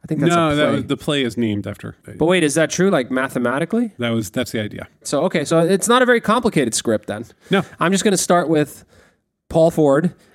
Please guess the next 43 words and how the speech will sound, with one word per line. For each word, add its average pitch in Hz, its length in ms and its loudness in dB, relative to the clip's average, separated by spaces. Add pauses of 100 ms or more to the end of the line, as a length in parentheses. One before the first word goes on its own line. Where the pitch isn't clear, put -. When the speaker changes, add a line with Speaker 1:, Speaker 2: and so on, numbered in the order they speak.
Speaker 1:
and 143 220 -2
off 147 260 0
we 135 80 2
go. 123 320 0
Speaker 2:
Yeah, 208 80 2
Speaker 1:
And 165 80 2
Speaker 2:
within 196 180 2
Speaker 1:
I'm 233 60 2
gonna 135 120 0
Speaker 2:
six 196 200 0
degrees, 135 380 -2
you 127 80 -2
should 117 160 -6
get 120 120 -2
to - 160 -8
everyone 110 460 -2
on 104 180 -6
LinkedIn. 104 380 -10 (240)
Speaker 1:
Okay, 147 240 -2 (260)
so 185 420 2
that's 208 220 0
huge. 170 380 0 (220)
And 160 100 0
that's 269 180 0
awesome 185 360 2
because 139 440 -2 (140)
what 151 140 2
I 185 100 4
wanna 208 180 4
do 156 140 4
is 131 100 0
create 151 240 0
a 147 80 0
website 135 600 0 (180)
called 135 840 2 (120)
Stinkton. 120 880 -2 (240)
Wait, 135 520 -2
no. 139 300 0
Speaker 2:
No, 120 260 -2
can't 143 220 -2
do 127 140 0
that. 113 260 -4
<laughs> - 240 -16